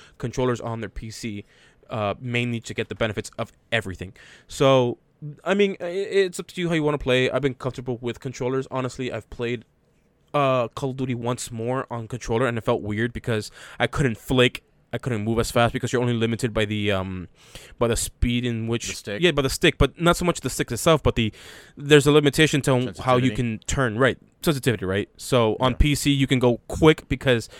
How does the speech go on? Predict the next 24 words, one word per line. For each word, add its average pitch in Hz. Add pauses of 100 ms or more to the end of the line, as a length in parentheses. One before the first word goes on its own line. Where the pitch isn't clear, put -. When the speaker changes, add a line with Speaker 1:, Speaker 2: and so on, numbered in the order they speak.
(140)
Speaker 1:
you're 139
only 143
limited 135
by 131
the 120
amount 117
of 104
mouse 117
pad 104 (100)
room 110
you 101
have. 95 (320)
Um, 101 (200)
but 123
in, 113 (320)
in 117
console 139
you're 117
only 120
limited 117
by 117
the 104
sensitivity 120
rate, 104